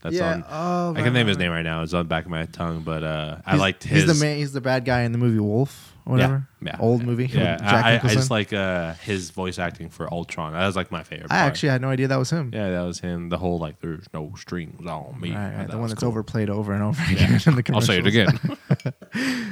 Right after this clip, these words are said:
Speaker 2: <laughs> Um, so that was number two.
Speaker 1: Yeah.
Speaker 2: Number three, surprisingly, was Inside Out, which I haven't seen yet.
Speaker 1: So I haven't seen yet. I
Speaker 2: I
Speaker 1: heard
Speaker 2: wanna
Speaker 1: it's a crier.
Speaker 2: see it. Yeah, I wanna
Speaker 1: I
Speaker 2: see
Speaker 1: wanna
Speaker 2: it.
Speaker 1: see that too. I heard it's a crier. We might actually watch it maybe this weekend or something like that.
Speaker 2: Watch it right now.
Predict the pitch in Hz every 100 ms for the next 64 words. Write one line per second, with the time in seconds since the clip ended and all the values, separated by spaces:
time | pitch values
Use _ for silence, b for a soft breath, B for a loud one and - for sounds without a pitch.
0 | 139 - 131 127 120 113 104 117 131 139
1 | 143 135 - 143 127 113 113 110 127 117
2 | - 117 180 156 - 113 - 143 214 160
3 | 127 117 110 107 110 123 117 104 110 104
4 | - _ 127 123 131 151 143 104 156 135
5 | 110 107 107 - 98 82 92 104 117 214
6 | 170 165 139 117 101 127 104 110 147 139
7 | 107 117 123 123 131 120 95 107 104 104
8 | 123 104 104 113 107 - 98 98 - 90
9 | 90 92 87 82 90 85 82 80 - -
10 | - - - - 127 123 87 98 107